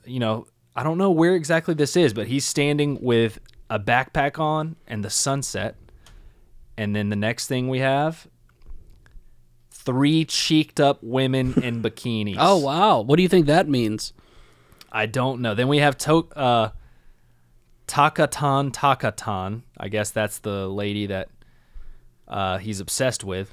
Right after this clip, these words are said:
Speaker 2: Oh, okay, the Taylor Swift.
Speaker 1: Yeah, and we have, you know, a couple of the students, but we just have women. We have cheeks, women.
Speaker 2: Best friends.
Speaker 1: Best friends. I mean, how can, if you're a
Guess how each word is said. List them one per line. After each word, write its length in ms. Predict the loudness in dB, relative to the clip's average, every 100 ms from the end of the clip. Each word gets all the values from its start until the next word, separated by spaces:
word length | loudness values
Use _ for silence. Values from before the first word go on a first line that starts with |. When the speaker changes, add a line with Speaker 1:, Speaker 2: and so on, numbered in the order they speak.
| -16 -2
Speaker 2:
Oh, 220 | 2 2
okay, 160 | 2 -2
the 120 | -2
Taylor 300 | 0 0 0
Swift. 260 | 0 2 4
Speaker 1:
Yeah, 200 | 4 2 _ -12
and 120 | -6 -2
we 100 | 2
have, 200 | 2 0
you 160 | -2
know, 100 | 0
a 40 | 2
couple 260 | 4 4
of 60 | 2
the 60 |
students, 420 | 2 2 2 2 0
but 140 | 4
we 100 | 4
just 160 | 4 4
have 180 | 4
women. 360 | 4 2 2 -2
We 100 | 0
have 120 | -2 -2
cheeks, 480 | -4 -4 -4 -12 -12 -2
women. 440 | 0 4 2 0 -6 -2
Speaker 2:
Best 260 | 2 2 0
friends. 380 | -2 0 0 2
Speaker 1:
Best 260 | 4 2
friends. 640 | -2 2 4 2 -4 -12 -12
I 140 | -4 -2
mean, 140 | -2
how 260 | 0 2 2
can, 160 | 2 -2
if 180 | -2
you're 360 | 2 4 4
a 60 | 2